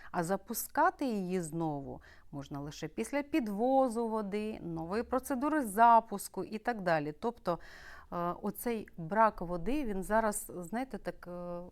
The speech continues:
мені здається, е, все більше і більше в-, за принципом доміно складає різні пасочки, і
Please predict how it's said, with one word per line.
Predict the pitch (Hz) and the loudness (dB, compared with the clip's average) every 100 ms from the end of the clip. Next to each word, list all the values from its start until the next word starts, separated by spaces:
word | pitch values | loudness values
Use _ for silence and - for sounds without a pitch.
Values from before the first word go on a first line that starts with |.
| - 190 | -10 -4
мені | 190 190 | -2 0
здається, | 180 196 196 185 185 | 0 2 2 0 -2
е, | 185 - - - 147 - - - | -4 -6 -10 -10 -10 -12 -16 -14
все | - 202 | -6 -4
більше | 180 220 - 196 | -2 -4 -4 -6
і | - 180 | -4 -8
більше | 180 185 - - 165 160 - - | -4 -6 -6 -6 -4 -6 -10 -14
в-, | 165 175 - | -14 -12 -10
за | 175 180 | -6 -4
принципом | 190 185 - 170 170 165 160 | -2 -2 -4 -4 -4 -4 -2
доміно | 175 175 175 165 156 - - - - - - | -2 0 0 0 -2 -10 -16 -16 -16 -16 -10
складає | - - 185 170 165 160 | -8 0 0 4 4 4
різні | 165 160 160 160 156 143 160 - - - | 2 2 2 2 0 -4 -8 -12 -10 0
пасочки, | 302 - 254 - - 226 208 | 0 2 -4 -4 -4 -2 -2
і | - 170 | -2 0